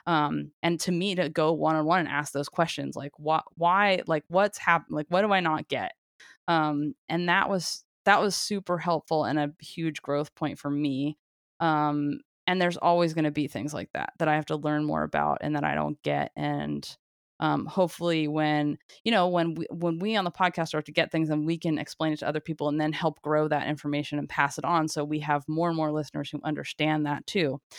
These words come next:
Um, so that's part of the educational part of the show. Um, so, um,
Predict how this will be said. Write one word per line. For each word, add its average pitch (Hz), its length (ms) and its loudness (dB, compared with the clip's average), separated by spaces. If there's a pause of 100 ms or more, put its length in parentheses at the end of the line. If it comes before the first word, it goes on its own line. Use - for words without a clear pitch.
(420)
Um, 160 400 2
so 190 140 -10
that's 190 240 2
part 175 340 2
of 156 220 2
the - 100 -2
educational 147 640 -4 (140)
part 147 240 2
of 127 80 -10
the - 60 -14
show. 151 520 0
Um, 147 400 -2 (800)
so, 180 500 0 (960)
um, 208 400 6